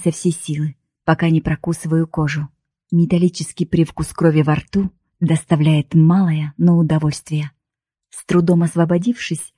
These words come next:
Давид чертыхается. "Лена, ты ведёшь себя опрометчиво", бросает на меня сердитый взгляд.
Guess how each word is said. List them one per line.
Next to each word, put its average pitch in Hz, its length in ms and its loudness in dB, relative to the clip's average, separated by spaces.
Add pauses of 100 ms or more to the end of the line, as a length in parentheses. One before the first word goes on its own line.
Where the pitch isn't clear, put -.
Давид 175 360 0
чертыхается. 160 920 -4 (520)
"Лена, 165 580 2 (260)
ты 175 100 -2
ведёшь 175 380 0
себя 170 240 0
опрометчиво", 160 720 0 (500)
бросает 160 520 0
на 165 100 2
меня 160 320 2
сердитый 165 540 -6
взгляд. 156 480 -6